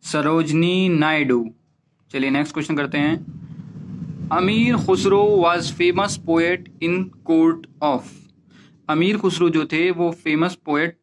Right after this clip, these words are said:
किसके कोर्ट में थे? आंसर is अलाउद्दीन खलजी।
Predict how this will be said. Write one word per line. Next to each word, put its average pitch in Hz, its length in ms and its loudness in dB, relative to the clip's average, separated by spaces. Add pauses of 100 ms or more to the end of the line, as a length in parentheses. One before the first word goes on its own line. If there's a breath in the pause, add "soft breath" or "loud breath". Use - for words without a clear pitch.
किसके 190 260 0
कोर्ट 147 280 -2
में 127 180 -2
थे? 117 60 -16 (3250)
आंसर 143 340 0
is 180 340 -2 (360)
अलाउद्दीन 151 1000 2 (260)
खलजी। 120 560 0